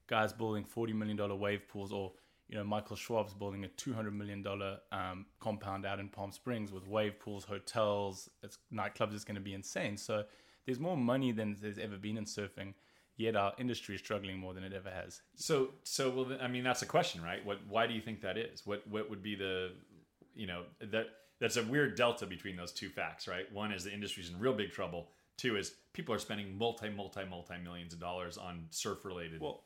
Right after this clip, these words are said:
Speaker 1: I think now more than ever in the world, we're seeing, uh, people gravitate towards brands that stand for something, right?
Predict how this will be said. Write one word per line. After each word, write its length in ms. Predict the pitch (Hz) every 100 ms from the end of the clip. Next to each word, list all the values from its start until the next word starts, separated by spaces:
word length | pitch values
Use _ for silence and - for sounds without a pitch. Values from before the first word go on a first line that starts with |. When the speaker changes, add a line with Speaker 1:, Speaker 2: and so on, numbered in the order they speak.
| _
Speaker 1:
I 60 | 131
think 280 | 131 160 123
now 180 | 131 120
more 160 | 110
than 160 | 104 120
ever 200 | 143 117
in 140 | 104
the 80 | 101
world, 260 | 101 101 101
we're 100 | 104
seeing, 580 | - 117 110 104 101 95 _ _ _ _ _ _ _
uh, 260 | - 98 92
people 300 | - 123 110
gravitate 500 | 104 110 104 - 101
towards 300 | 98 98 95
brands 300 | - 101 98
that 100 | 90
stand 240 | - 113
for 80 | 101
something, 300 | - 92 95
right? 240 | 95 101